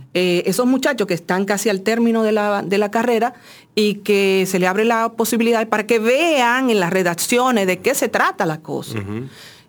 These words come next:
Speaker 1: Y yo encontré compañeros que no, este es un pasante.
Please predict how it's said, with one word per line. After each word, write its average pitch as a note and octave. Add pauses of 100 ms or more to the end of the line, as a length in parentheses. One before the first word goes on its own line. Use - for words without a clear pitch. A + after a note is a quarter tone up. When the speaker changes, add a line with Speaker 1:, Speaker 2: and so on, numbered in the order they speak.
Speaker 1:
Y F#3+
yo F3
encontré A3
compañeros A#3
que G3
no, -
este -
es E4
un E4
pasante. -